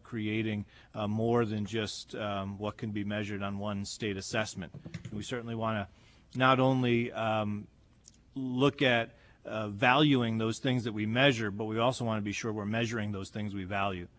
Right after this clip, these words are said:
And that's where trying to put together some of these other things and other pieces of assessment and other pieces of, uh, indicators of success for us is important.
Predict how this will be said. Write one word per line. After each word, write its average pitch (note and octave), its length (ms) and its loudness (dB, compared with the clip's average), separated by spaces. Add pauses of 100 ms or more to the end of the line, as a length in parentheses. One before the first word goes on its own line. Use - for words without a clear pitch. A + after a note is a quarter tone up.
(320)
And G2+ 160 -6
that's G#2 240 -4
where G2 280 -4
trying G#2 360 -2
to - 80 -18
put - 220 6
together G2+ 360 -2
some G2+ 260 -4
of F#2 100 -6
these G2 280 -4
other G#2+ 280 -2
things G#2+ 480 -4
and G2 80 -6
other G#2 180 -6
pieces G#2 360 -8
of G2 100 -12
assessment G2 600 -8
and F#2 80 -8
other G2 180 -8
pieces G#2 420 -10
of, F#2+ 180 -8 (400)
uh, G2 240 -4
indicators G#2+ 560 -4
of F#2 100 -12
success - 440 -6
for F#2+ 240 -8
us F2 180 -8
is F2+ 160 -10
important. F#2 500 -8